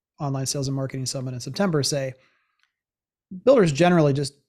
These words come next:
aren't good at branding Kevin and he-, they're a branding expert." <laughs> And they, I could just, I just can't figure out what they're doing. And I was explaining that, you know, you might be a semi-custom,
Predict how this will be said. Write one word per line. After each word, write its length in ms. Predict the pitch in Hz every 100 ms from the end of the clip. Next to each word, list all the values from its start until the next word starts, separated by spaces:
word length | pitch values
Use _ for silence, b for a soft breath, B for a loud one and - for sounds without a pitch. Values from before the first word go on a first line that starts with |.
| _
aren't 240 | - 143 147
good 180 | 143 127
at 80 |
branding 460 | 123 131 127 120 117 -
Kevin 360 | 127 107 104 - _ _ -
and 240 | 135 139
he-, 140 | 151 143
they're 200 | 135 139
a 40 |
branding 280 | 131 127 123
expert." 380 | 123 - 117 - _
<laughs> 160 | - -
And 100 | 170
they, 220 | - 185 - b b
I 100 | 170
could 140 | 160 180
just, 200 | 175 - _ _ _ -
I 40 |
just 200 | 170 226
can't 160 | - 202
figure 280 | - 175 165
out 360 | 160 147 135 _ _ _ _ _
what 180 | - 170
they're 120 | 170
doing. 200 | 151 151
And 100 | 139
I 100 | 151
was 100 | 160
explaining 640 | 151 - - 226 220 156 147
that, 360 | 143 143 - _ _ _ _ _ -
you 100 | 262
know, 40 |
you 160 | 147 170
might 300 | 226 240 160
be 200 | 160 185
a 120 | 156
semi-custom, 1120 | 139 - 165 160 143 - 147 - 151 139 139